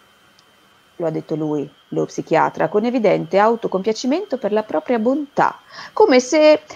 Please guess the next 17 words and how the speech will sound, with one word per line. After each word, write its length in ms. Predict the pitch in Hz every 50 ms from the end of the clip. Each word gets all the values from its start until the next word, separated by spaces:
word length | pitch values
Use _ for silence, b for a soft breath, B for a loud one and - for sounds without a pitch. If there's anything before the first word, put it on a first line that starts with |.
| - -
lo 120 | 339 349 392
stesse 360 | - - 208 185 185 - 240
sollevando 680 | 233 - 330 320 320 339 330 349 381 427 440 427 339
dalla 200 | 269 285 277 285
solitudine, 720 | 277 - 311 294 320 302 - 294 285 311 285 302 240 202 180
consegnandogli 580 | - 180 165 - 170 170 185 208 214 190 170
il 80 | 170 165
passaporto 500 | - 175 - - 185 - 233 233 226 226
di 60 | 196
una 120 | 185 180 180
malattia 320 | 190 196 202 202 262 220
sociale 440 | 208 - 262 269 - 381 415 453 403
e 60 | 269
integrandolo 800 | 277 302 - - 381 330 285 294 294 349 403 440 403 381 370 359
nei 220 | 311 247 233 220
turbamenti 760 | - - 320 294 294 339 370 415 240 185 185 202 - - 285 -
comuni. 560 | - - 330 285 196 - - 90 - -